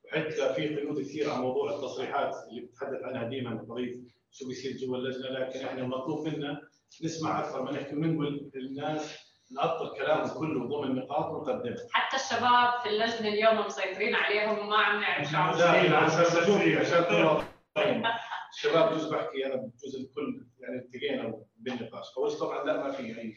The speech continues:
Speaker 1: بالعكس، توافق كبير.
Speaker 2: عظيم.
Speaker 1: حتى ال-، الأربعاء كان في نقاش حاد بيننا، وصلنا بعدين آخر شيء إذا إحنا كان في توافق بيننا كلياتنا على نقطة معينة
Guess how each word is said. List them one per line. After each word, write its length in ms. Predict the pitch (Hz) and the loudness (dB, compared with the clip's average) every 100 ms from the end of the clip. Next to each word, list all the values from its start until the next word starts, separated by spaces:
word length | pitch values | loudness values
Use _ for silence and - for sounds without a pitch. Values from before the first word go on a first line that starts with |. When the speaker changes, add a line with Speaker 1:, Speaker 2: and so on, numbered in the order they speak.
| - | -14
Speaker 1:
بالعكس، 460 | 120 127 - - _ _ _ - - | -8 -6 -6 -8 _ _ _ -12 -2
توافق 480 | 127 - 104 - - | 2 2 2 -4 -10
كبير. 300 | 123 127 - - - | -8 -8 -10 -16 -12
Speaker 2:
عظيم. 260 | 165 160 156 | -10 -8 -2
Speaker 1:
حتى 320 | 147 - 139 | -2 0 0
ال-، 200 | 131 131 | 0 2
الأربعاء 720 | 131 127 123 135 147 - - | 4 4 0 -2 -2 -2 -4
كان 120 | 139 | -4
في 200 | 135 135 | -6 -6
نقاش 280 | 131 135 - | -4 -4 -2
حاد 260 | 135 131 131 | 0 0 0
بيننا، 460 | 131 135 - - | -2 -2 -4 -6
وصلنا 380 | - - 143 127 | -10 -8 -6 -4
بعدين 200 | 131 143 | -2 -2
آخر 340 | 143 131 131 | -2 -4 -6
شيء 220 | 123 123 113 | -8 -10 -6
إذا 120 | 135 | -4
إحنا 380 | 123 110 - - _ _ - | -4 -6 -10 -18 _ _ -8
كان 180 | 139 139 | -6 -4
في 120 | 139 | -4
توافق 440 | 135 156 - - | -2 -2 -2 -4
بيننا 320 | 147 151 147 | -4 -4 -4
كلياتنا 580 | - 147 143 143 151 165 | -6 -4 -2 0 -2 -2
على 360 | 147 131 127 127 | -2 -2 -2 -2
نقطة 320 | 156 147 131 131 | -4 -4 -4 -2
معينة 520 | 147 156 175 - | 0 0 -2 -4